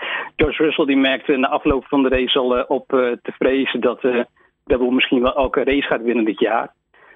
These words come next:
Eh, maar goed, dat is, dat valt nog te bezien. Eh, wat ik zei, eh, Bahrein is een, eh, is een wat aparte baan. Dus, eh, we moeten nog een paar races afwachten om echt, eh, te zien, eh,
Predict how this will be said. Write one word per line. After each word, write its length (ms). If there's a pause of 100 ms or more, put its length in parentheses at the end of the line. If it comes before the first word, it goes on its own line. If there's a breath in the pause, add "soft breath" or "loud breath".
(240 soft breath)
Eh, 300
maar 160
goed, 140
dat 140
is, 180
dat 180
valt 140
nog 120
te 120
bezien. 320
Eh, 200
wat 100
ik 100
zei, 260
eh, 140
Bahrein 440
is 140
een, 220
eh, 200
is 160
een 140
wat 160
aparte 380
baan. 360
Dus, 220
eh, 80 (340)
we 200
moeten 440
nog 100
een 100
paar 260
races 400
afwachten 460
om 160
echt, 300
eh, 100
te 180
zien, 280
eh, 120